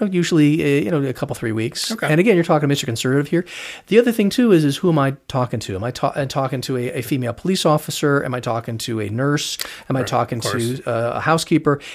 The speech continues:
Speaker 1: And those folks have hard physical twisting jobs,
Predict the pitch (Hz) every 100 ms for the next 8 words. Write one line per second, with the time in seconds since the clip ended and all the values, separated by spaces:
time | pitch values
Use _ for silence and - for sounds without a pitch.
0 | - 139 139 156 170 - 143 135 - 123
1 | 113 - 135 131 - 131 120 123 120 117
2 | - 113 - 107 104 92 87 - -